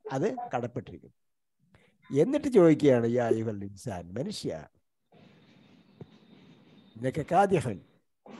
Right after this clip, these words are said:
കാദിഹൻ. കാദിഹൻ എന്ന് പറഞ്ഞാൽ കഠിനാധ്വാനം ചെയ്ത് വന്നെത്തുന്നവനാണ്.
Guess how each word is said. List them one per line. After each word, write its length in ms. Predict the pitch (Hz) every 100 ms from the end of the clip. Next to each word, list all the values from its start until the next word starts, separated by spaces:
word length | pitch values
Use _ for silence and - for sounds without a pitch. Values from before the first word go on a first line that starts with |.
| - - - - - - - - -
കാദിഹൻ. 560 | - 139 147 123 98 - - - - _ _ _ _ _ - - - - _ _ _ _ _ _ - _ _ _ _ _ _ _ _ _
കാദിഹൻ 300 | 104 123 127
എന്ന് 120 | 135
പറഞ്ഞാൽ 240 | 127 143 196 -
കഠിനാധ്വാനം 800 | 120 120 160 165 143 151 160 156
ചെയ്ത് 220 | 143 151 151
വന്നെത്തുന്നവനാണ്. 800 | 127 131 131 131 117 98 80